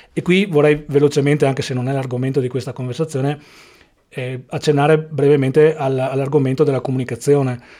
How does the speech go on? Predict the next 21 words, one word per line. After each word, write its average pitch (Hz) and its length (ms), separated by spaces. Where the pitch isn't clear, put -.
Cioè, - 140
quando 151 240
ci 147 80
si 143 160
muove 143 500
in 139 220
gruppi, 139 760
in 120 140
particolare 131 580
gruppi 143 320
che 135 140
non 123 160
sono 151 480
particolarmente 135 800
legati 131 500
da 127 120
un'esperienza 123 760
pregressa 120 640
di 117 120
frequentazione 123 680
insieme, 139 640